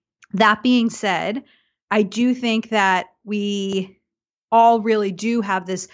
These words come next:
natural desire to love and be loved. And so I don't care what's happening on Euphoria. I don't care how many TikToks there are about certain trends. At the end of the day,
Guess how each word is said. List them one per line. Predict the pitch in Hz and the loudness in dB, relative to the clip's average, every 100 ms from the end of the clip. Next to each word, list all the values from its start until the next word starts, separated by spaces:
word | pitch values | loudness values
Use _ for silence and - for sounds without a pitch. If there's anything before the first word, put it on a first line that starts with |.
| - 196 | -16 -4
natural | 202 190 202 | -4 -2 -4
desire | 190 190 180 180 180 180 | -4 -4 0 0 0 -2
to | 175 190 | -4 -4
love | 175 170 175 | 0 0 0
and | 196 | -2
be | 185 | 0
loved. | 180 175 170 220 294 - - - | 0 2 2 2 0 -8 -18 -2
And | 220 | 0
so | 247 208 | 2 2
I | 202 | 2
don't | 214 214 | 0 -2
care | - 220 196 | -4 -4 -2
what's | 185 196 208 | -2 -4 -2
happening | 180 196 185 | -2 -2 -4
on | 180 | -2
Euphoria. | 190 190 285 277 262 226 - | -4 -4 0 2 4 2 2
I | 202 | -2
don't | 196 | -6
care | - 202 | -6 -4
how | 202 | -4
many | 196 190 | -4 -4
TikToks | 190 247 247 214 202 | -2 -4 0 -2 0
there | - 202 | -2 2
are | 180 180 175 175 - - | 4 6 4 0 -6 -6
about | 202 190 175 - | -2 0 0 -2
certain | 202 185 185 | -8 -6 -4
trends. | 247 202 185 190 | 0 0 0 -4
At | 196 | -4
the | 196 | -6
end | 185 196 190 | -4 -2 -4
of | |
the | 185 | -6
day, | 180 170 165 165 | -2 -2 0 -4